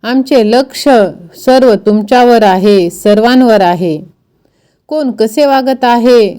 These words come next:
कोण कसे बोलत आहे, हे सर्व आम्ही पाहत असतो.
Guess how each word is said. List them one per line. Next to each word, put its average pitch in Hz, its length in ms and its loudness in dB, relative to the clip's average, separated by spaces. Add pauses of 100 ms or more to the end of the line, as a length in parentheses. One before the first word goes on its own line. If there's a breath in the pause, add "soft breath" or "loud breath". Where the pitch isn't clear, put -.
(120)
कोण 240 240 0
कसे 208 360 -2
बोलत 233 420 0
आहे, 202 420 -2
हे 185 240 -6
सर्व 262 360 0
आम्ही 208 460 -2
पाहत 196 420 -4
असतो. 170 500 -6